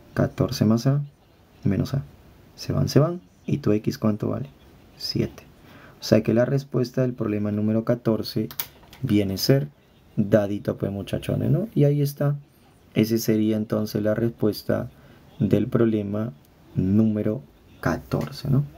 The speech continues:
Ahí está, chicos. Hola, hola, Lidia. Hola, ¿cómo estás, hermanita? ¿Cómo estás? Bueno, chicos, vamos a dar por finalizado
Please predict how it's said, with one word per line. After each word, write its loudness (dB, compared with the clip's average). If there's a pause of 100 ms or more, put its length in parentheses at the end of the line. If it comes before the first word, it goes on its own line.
(600)
Ahí 0
está, 4
chicos. -2 (1300)
Hola, 4
hola, 0
Lidia. 0 (380)
Hola, 2
¿cómo 0
estás, -4
hermanita? -2
¿Cómo -2
estás? -2 (1040)
Bueno, 6
chicos, -4
vamos 0
a 2
dar 2
por -2
finalizado 0